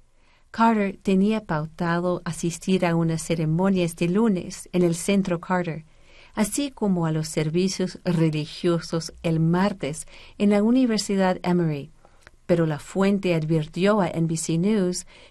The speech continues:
que depende de qué tan bien descanse y cómo se sienta. Un portavoz del Centro Carter confirmó por separado el lunes que Carter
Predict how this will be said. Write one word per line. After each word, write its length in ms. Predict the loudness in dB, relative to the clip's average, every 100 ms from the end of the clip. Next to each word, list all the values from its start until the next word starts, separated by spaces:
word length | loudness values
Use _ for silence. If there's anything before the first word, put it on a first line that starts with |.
| 0
que 100 | 4
depende 560 | 4 2 0 0 0
de 180 | 0 -2 -2
qué 200 | -2 -2
tan 380 | -2 0 2
bien 400 | 2 2 2 0
descanse 800 | 0 -2 -2 2 2 0 -4 -10 -8
y 80 | -4
cómo 280 | 0 2 2
se 160 | -2
sienta. 600 | -4 0 0 0 -6 -10 -14 -20 -20 -20 -20 -20 _
Un 200 | 0 0
portavoz 640 | 2 0 2 0 2 0 0
del 220 | -2 -2
Centro 420 | 0 0 0 -2
Carter 460 | -2 -2 -2 -2 -4 -12 -20 -4
confirmó 600 | 2 2 4 2 2 0
por 200 | -2 -2
separado 720 | -2 -2 -2 0 2 2 2 0
el 180 | 0
lunes 500 | 0 0 0 -2 -6 -10 -20 -10
que 160 | -6 -6
Carter 540 | -4 -2 0 -2 -6